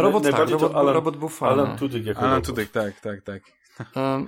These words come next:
Speaker 1: zdecydowanie najgorszą postacią był Forrest Whitaker, który był po prostu tak, dawno chyba nie widziałem tak złego,
Speaker 3: Mi się
Speaker 2: No.
Speaker 3: wydaje, że
Speaker 1: tak
Speaker 3: oni po
Speaker 1: sztywno
Speaker 3: prostu
Speaker 1: zagranej
Speaker 3: ścięli
Speaker 1: roli.
Speaker 3: chyba wszystkie sceny, w których on był i zostawili tylko w te, w których, których i-, zipie tam dyszy jak, jak, no, jak Vader. Bo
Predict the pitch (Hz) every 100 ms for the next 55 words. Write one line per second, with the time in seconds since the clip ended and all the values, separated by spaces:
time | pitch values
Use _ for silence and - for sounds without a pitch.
0 | 135 131 139 160 160 196 196 175 175 185
1 | 180 185 185 180 180 180 180 170 175 170
2 | - 147 127 113 120 131 123 123 127 123
3 | 139 135 143 135 139 131 117 113 113 113
4 | 110 110 107 110 107 107 110 107 101 147
5 | 143 143 143 120 117 113 117 113 143 127
6 | 113 135 131 - 131 - 123 135 135 -
7 | 127 123 127 123 120 127 127 120 113 117
8 | - 123 - 110 - - - - - 113
9 | 101 - - 90 110 98 98 127 127 120
10 | 110 104 110 104 101 98 - - 110 143
11 | - 127 110 107 - 101 107 104 113 127
12 | 110 - 113 101 110 120 113 117 120